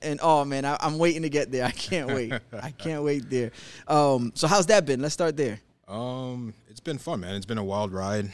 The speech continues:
Speaker 2: Um, when, uh, me and my partner Rachel decided to retire from the P D, um, you know, it was just a hard feeling,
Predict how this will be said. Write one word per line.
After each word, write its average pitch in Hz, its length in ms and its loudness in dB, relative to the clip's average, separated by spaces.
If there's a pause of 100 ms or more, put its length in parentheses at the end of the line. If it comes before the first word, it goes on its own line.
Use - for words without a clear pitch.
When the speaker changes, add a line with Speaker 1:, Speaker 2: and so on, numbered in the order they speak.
(160)
Speaker 2:
Um, 95 420 -2
when, 95 380 -2
uh, 92 420 -4
me 95 100 -2
and 98 60 -2
my 87 80 -6
partner 90 300 -6
Rachel 92 320 -6
decided 85 480 -8
to 85 600 -10
retire 90 340 -8
from 90 160 -10
the 87 80 -8
P 90 200 -8
D, 90 320 -6 (400)
um, 82 520 -12 (1300)
you 110 120 -6
know, 90 180 -6
it 92 60 -2
was 90 80 -10
just - 200 -2
a 90 40 -8
hard 95 300 -2
feeling, 95 480 -6